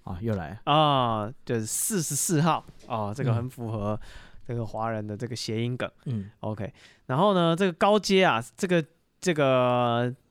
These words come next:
Speaker 2: 区域是离香港大学还蛮近的一个街区。
Speaker 1: 嗯。
Speaker 2: 对，然后，呃，在这个怎么讲，这高街这附近，在古早以前，就是上
Speaker 1: 高炸，高炸。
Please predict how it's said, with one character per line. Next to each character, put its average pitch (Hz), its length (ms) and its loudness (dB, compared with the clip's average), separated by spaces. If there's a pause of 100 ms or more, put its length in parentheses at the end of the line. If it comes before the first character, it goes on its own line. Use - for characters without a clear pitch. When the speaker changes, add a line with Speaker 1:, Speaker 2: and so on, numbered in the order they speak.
Speaker 2:
区 175 640 2
域 - 20 4
是 147 160 0
离 131 260 2
香 143 220 0
港 131 120 2
大 127 120 4
学 113 120 0
还 110 40 -2
蛮 110 220 -6
近 123 180 0
的 101 160 -6
一 101 60 -8
个 110 100 -6
街 101 240 -6
区。 95 360 -10
Speaker 1:
嗯。 123 200 2 (160)
Speaker 2:
对， 117 180 0
然 110 140 -4
后， 139 260 4 (380)
呃， 113 400 0
在 143 440 4
这 147 120 -2
个 135 120 2
怎 120 100 -4
么 117 80 -2
讲， 104 180 -4
这 156 160 0 (140)
高 151 180 4
街 147 200 2
这 143 100 0
附 143 180 -4
近， 120 300 -2 (180)
在 139 320 2 (680)
古 147 180 2
早 131 240 4
以 139 40 4
前， 120 360 -4 (380)
就 143 120 0
是 123 640 0
上 151 120 4
Speaker 1:
高 165 80 6
炸， 143 200 4
高 139 180 0
炸。 123 260 0